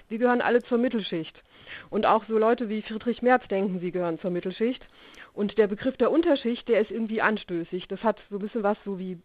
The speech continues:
Prekariat, das ist, ähm, auch homogenisierend und häufig abfällig.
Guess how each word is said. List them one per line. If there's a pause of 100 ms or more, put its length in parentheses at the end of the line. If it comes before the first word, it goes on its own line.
(200)
Prekariat,
das
ist,
ähm,
auch
homogenisierend
und
häufig
abfällig.